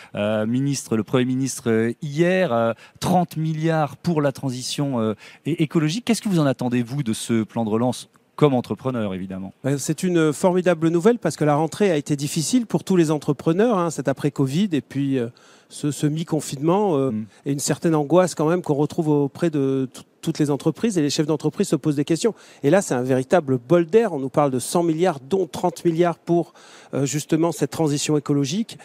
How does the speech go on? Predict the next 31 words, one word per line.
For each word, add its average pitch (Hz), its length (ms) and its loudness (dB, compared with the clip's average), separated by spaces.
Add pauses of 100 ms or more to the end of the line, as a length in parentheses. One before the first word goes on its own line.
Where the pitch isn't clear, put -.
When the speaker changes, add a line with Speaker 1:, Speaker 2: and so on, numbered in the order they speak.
(200)
Speaker 2:
Et 131 80 -2
dans 151 120 6
tous - 180 -2
les 196 100 6
secteurs, 196 420 2
on 175 80 2
va 139 220 2 (140)
aussi 202 420 2
pouvoir 165 400 2
investir. 160 500 0
Et 139 80 2
donc, 151 200 0 (440)
euh, 131 140 2
je 127 100 -2
sais 185 160 2
que 165 120 -2
de, 147 280 0
dans 143 180 4
notre 175 220 2
entreprise, 175 540 0
et 143 40 2
je 127 80 -2
sais 156 160 0
d'autres, 175 360 2
on 156 40 -4
s'est 160 140 2
mobilisé, 170 560 2
on 196 80 4
s'est 160 140 -2
dit, « 160 120 4
OK, 170 160 0